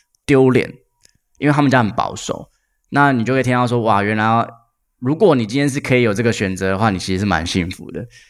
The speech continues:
所以当然我的故事可能很硬，可是我都会用一些比较funny的方式去说。然后这是一个其中一个，然后第二个就是社工师的，然后他是做家暴的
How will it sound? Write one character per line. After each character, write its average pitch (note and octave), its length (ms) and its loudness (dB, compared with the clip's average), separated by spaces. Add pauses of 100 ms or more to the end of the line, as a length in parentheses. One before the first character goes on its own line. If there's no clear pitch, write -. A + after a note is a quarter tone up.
(140)
所 - 160 -10
以 F#3 120 -8 (100)
当 A3 100 2
然 E3+ 300 2
我 E3 220 -2
的 B2+ 60 -2
故 D3 140 -2
事 C#3+ 140 0
可 B2 100 0
能 G#2 140 0
很 G2 180 -6
硬， A2+ 80 -4
可 F#2+ 120 -4
是 A2 100 -2
我 G#2+ 140 0
都 G#2+ 80 -2
会 A2+ 80 0
用 A2+ 120 0
一 G#2+ 40 -4
些 G#2+ 120 -2
比 F#2+ 60 -10
较 G#2 100 -2
funny G2 340 0
的 F2 120 0 (180)
方 F#2+ 200 2
式 F#2 160 0
去 F#2 120 -4
说。 - 320 -8 (320)
然 D3+ 120 -2
后 F3 40 -6
这 F#3 80 -2
是 F3+ 120 -2
一 F#3 40 0
个 F3 80 2
其 D#3+ 220 -6
中 A2 180 -2
一 G#2+ 80 -2
个， G2+ 100 -4
然 D2 140 -2
后 B2 60 0
第 D#3+ 180 0
二 D#3+ 60 4
个 D3 100 0
就 C#3 120 0
是 B2+ 500 -2
社 B2 240 0
工 G#2+ 180 0
师 G2 240 -4
的， E2+ 220 -8
然 G#2+ 180 -2
后 A#2 60 0
他 B2 140 2
是 A#2 260 -4
做 G#2+ 320 -2
家 G2 220 -2
暴 F#2+ 220 2
的 - 240 -10